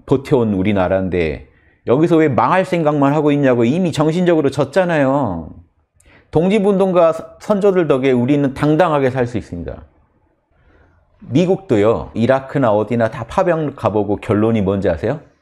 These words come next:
국민들이 싸울 의지가 없는 나라는 도와주지 말자라는 결론에 도달했어요. 국민들이 싸울 의지가 없는 나라는 도와주질 말자. 자, 우리 민족을 미국이 도와서 만약에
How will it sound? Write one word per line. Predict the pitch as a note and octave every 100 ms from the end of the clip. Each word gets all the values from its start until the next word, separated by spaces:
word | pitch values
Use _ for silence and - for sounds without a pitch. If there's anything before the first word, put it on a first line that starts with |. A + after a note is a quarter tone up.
| _ _ _ _
국민들이 | - D#3 F3 F#3 E3+ E3 D3+
싸울 | B2+ F3+ F3+ D#3
의지가 | D3+ D#3+ C#3 C3+ B2
없는 | B2 C#3 C3 A#2+
나라는 | G2+ G#2 G#2 G2+ B2+ E3+ E3 -
도와주지 | A2+ G#2+ G#2+ G2 G2 F2+
말자라는 | F2 F#2 F2+ E2 E2 E2 D#2+ D#2
결론에 | D#2+ D#2 D#2 C#2+
도달했어요. | E2 D2+ C2 - _ _ _ _ _
국민들이 | - G#2 G#2+ G2+ G2 G2+
싸울 | - B2 B2 B2
의지가 | - A2 G2+
없는 | G2 F#2+ F2 D2
나라는 | E2 E2 E2 F2 D#2
도와주질 | F#2+ F#2 D#2 D#2 D#2+
말자. | C#2+ D2 D2 - - _ _ _ _ _ _
자, | - G#2+ -
우리 | B2 C#3
민족을 | C#3+ B2 B2 A#2+ B2 A2
미국이 | C3 C#3 A#2+ A#2+
도와서 | A2 G#2 G2+ G2+
만약에 | F#2 F#2 F2+ F2+ A#2+ C#3+